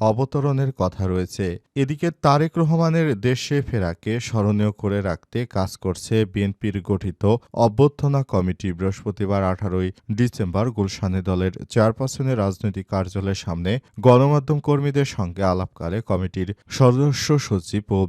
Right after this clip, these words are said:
বিএনপির জ্যেষ্ঠ যুগ্ম মহাসচিব অ্যাডভোকেট রুহুল কবির রিজভী বলেছেন, তারেক রহমানের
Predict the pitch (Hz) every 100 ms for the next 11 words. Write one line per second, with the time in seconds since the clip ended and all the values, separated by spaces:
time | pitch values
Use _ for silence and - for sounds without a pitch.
0 | 85 107 117 95 95 - 101 98 92 _
1 | 104 127 135 160 147 120 110 117 120 -
2 | 110 127 147 - 98 - 120 113 90 -
3 | 92 104 101 - 101 113 127 143 156 143
4 | 139 107 98 - 110 98 85 87 - 90
5 | 120 - 113 110 110 - 107 104 90 87
6 | 92 92